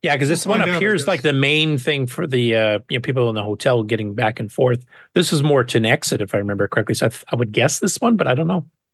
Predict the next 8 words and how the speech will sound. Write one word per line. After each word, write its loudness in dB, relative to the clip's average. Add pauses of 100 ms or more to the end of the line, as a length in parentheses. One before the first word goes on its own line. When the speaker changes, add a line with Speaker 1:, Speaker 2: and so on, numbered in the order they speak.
(160)
Speaker 1:
I 2
was 0
hoping 2
he 2
would 2
be 2
here. 2 (680)
Speaker 2:
Uh-huh. -12